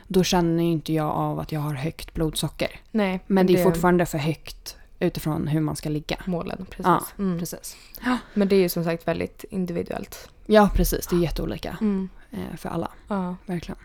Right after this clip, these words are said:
Speaker 2: Och sen lågt blodsocker, då är det under, eh, fyra.
Speaker 1: Mm.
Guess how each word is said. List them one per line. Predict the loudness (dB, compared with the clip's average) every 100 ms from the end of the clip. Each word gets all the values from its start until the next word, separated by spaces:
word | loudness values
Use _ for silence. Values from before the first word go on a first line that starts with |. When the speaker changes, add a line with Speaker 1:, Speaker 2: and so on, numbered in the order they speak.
| -20 -10
Speaker 2:
Och | -4
sen | 0 2
lågt | 2 0
blodsocker, | -2 -2 -2 0 0
då | 2 2
är |
det | 2 2
under, | 2 0 0 0 -2 -6 -14 -10
eh, | -6 -4
fyra. | 0 2 2 -2 -8 -4
Speaker 1:
Mm. | -2 -2